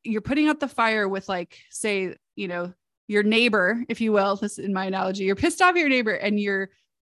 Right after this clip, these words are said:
focusing on the fire, but behind you, like, your house is crumbling and you're not able to see what's actually going on in the foundation of,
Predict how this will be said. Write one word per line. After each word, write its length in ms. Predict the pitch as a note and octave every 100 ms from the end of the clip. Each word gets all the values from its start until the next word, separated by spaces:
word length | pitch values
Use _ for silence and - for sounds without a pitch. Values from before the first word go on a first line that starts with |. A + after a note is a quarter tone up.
| _ -
focusing 440 | C4 D#4 D4+ D#4
on 140 | C4+ A#3
the 100 | G3
fire, 360 | D4 D#4 A#3
but 120 | G3+
behind 480 | G3+ G3 - G#4 F4
you, 200 | G#3 F#3
like, 260 | F3 F3 -
your 160 | G#3+ G3+
house 320 | G3 F#4 -
is 120 | F#3
crumbling 520 | - - - - G#3 G#3+ _ _ _ -
and 240 | A#3 A#3
you're 100 | A#3
not 280 | A#3+ C#4 - _
able 300 | B3 B3+ A#3
to 100 | G#3
see 240 | G#3 - C#4
what's 160 | A3 G#3+
actually 280 | G3+ -
going 260 | G3+ G3 F#3+
on 160 | G3+ G3
in 60 |
the 60 | F#3
foundation 480 | F#3 F#3+ G3 F#3+ F#3
of, 240 | F3 E3+